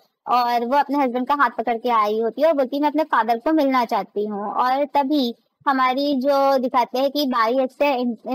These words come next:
imperial एंटरटेनमेंट, uh, industry दिखाते हैं, वहाँ पर एक आदमी आता है और बोलता है, "मिस्टर जी, मैं आपका न्यू एजेंट हूँ, लिंशी।" और तभी ना ई को shock लगता है कि इतना बड़ा आदमी कैसे मेरा एजेंट हो सकता है।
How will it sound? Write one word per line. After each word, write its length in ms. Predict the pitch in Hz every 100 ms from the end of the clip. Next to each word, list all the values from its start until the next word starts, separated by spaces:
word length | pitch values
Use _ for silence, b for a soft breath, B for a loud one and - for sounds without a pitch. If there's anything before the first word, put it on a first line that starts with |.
| 254 -
imperial 580 | 254 247 269 262 277 285
एंटरटेनमेंट, 1200 | 247 247 254 254 - 233 254 247 254 262 247
uh, 460 | - 247 240 233 226 226 233
industry 500 | 254 247 - 240 285
दिखाते 420 | 254 226 247 226
हैं, 220 | 233 262 320
वहाँ 260 | 277 247
पर 400 | 240 269 285 302 294 b _ -
एक 140 | 285
आदमी 240 | 269 233 254
आता 220 | 233 269
है 80 | 302
और 60 |
बोलता 320 | 262 247 226 262
है, 80 |
"मिस्टर 280 | 269 262 277
जी, 160 | 277 294
मैं 120 | 320
आपका 500 | 262 226 - - 330
न्यू 260 | 330 277 285
एजेंट 500 | 269 233 247 240 294
हूँ, 160 | 359
लिंशी।" 480 | 285 262 254 254 208
और 220 | - 254
तभी 300 | 240 262 277
ना 260 | 294 330 339
ई 360 | 269 262 254 247
को 120 | 311
shock 260 | - 262 254
लगता 240 | 226 247
है 100 | 254
कि 220 | 262 294 247
इतना 260 | 262 269
बड़ा 180 | 277 277
आदमी 300 | 277 233 247
कैसे 260 | 262 254 262
मेरा 340 | 247 226 370 311
एजेंट 340 | 269 226 359 403 -
हो 120 | 277
सकता 560 | 277 - - - 214 208
है। 320 | 214 202 202